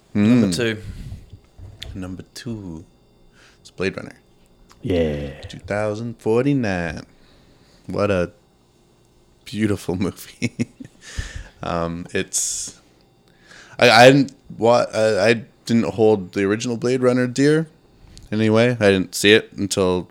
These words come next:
Speaker 1: like, two weeks before I saw this one.
Speaker 2: Big
Speaker 1: Which is
Speaker 2: screen, man.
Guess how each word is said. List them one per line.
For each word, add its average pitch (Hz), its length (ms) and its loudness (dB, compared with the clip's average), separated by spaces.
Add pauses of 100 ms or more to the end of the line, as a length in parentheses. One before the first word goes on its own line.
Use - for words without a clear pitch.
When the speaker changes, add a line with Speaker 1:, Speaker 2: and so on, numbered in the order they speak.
(120)
Speaker 1:
like, 85 360 -12
two 98 120 -2
weeks 87 200 -6
before - 300 -12
I 87 60 -6
saw 87 200 -8
this 90 180 -6
one. 123 280 -6 (1200)
Speaker 2:
Big 117 120 0
Speaker 1:
Which 90 60 -2
is 82 60 -2
Speaker 2:
screen, 98 300 -4
man. 92 300 -8